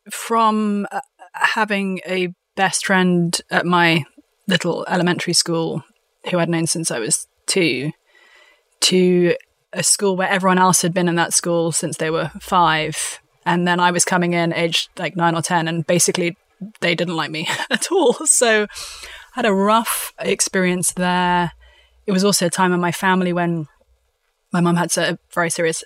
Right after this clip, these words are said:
health issues and was hospitalized. And I think that was when I really realized that Jesus was the only person I could truly count on to be here today and not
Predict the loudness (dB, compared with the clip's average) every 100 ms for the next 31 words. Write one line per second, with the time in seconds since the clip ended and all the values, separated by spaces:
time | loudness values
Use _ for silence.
0 | -8 -2 0 0 -4 -4 -2 0 0 2
1 | 0 0 -4 -6 -8 -12 _ _ _ _
2 | _ -10 -4 -2 -2 -2 0 2 2 0
3 | -2 -6 -4 0 2 0 -2 -4 -6 -10
4 | -8 -2 0 0 0 2 2 2 0 0
5 | 2 2 2 2 0 -2 -2 -4 -2 0
6 | 0 -2 -4 -2 0 -2 -6 -4 0 0
7 | 0 -2 -2 -2 -2 -2 -4 -4 -6 -10
8 | _ _ _ _ _ _ _ -2 0 0
9 | -2 -4 -8 -8 -6 -2 2 2 2 2
10 | 0 -2 -8 -2 -2 -2 -8 -12 -14 -6
11 | 0 2 2 2 0 -2 -2 0 -2 -6
12 | -10 _ _ _ _ _ -6 0 2 2